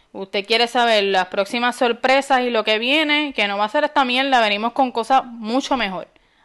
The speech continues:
Así que compártalo con su corillo, con su familia, en WhatsApp lo puede compartir, lo puede compartir por D M, por inbox.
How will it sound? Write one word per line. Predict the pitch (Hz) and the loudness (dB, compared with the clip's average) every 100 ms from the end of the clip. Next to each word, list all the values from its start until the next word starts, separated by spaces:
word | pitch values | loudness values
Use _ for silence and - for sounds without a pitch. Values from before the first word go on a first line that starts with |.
| - | -10
Así | 190 214 | -8 -2
que | 233 226 - | 2 2 2
compártalo | - 220 214 214 214 240 | 0 0 2 2 4 4
con | 254 262 | 4 2
su | 285 | 2
corillo, | 262 254 233 240 | 2 2 2 0
con | 233 226 | 0 -4
su | 214 | -4
familia, | 226 220 214 214 226 226 | -2 -2 -2 0 0 2
en | 220 214 | 0 2
WhatsApp | 208 208 214 233 | 2 4 2 2
lo | |
puede | 240 240 233 | 2 2 2
compartir, | 233 226 233 220 214 | -2 -2 -2 -4 -2
lo | 214 | -2
puede | 208 202 | 0 -2
compartir | 220 214 226 226 226 | -2 -2 -2 -4 -6
por | 240 | -6
D | 233 233 | -2 -2
M, | 220 220 | -2 -2
por | 226 226 | -2 -2
inbox. | 220 214 220 226 | -2 -2 -2 -4